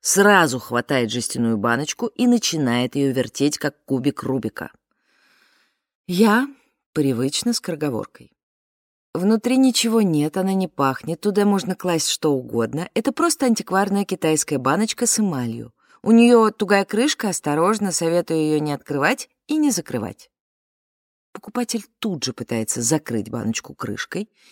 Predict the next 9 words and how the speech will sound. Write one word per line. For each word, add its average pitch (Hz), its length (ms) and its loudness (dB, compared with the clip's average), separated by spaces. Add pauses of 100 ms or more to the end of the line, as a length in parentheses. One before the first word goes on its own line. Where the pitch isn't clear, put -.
(120)
Ничего 294 420 2
не 165 100 -2
получается. - 680 -8 (600)
Он 135 120 -4
старается, 131 960 -4 (400)
руки 135 420 -4
его 147 240 2
наливаются 147 720 0
силой 139 840 -2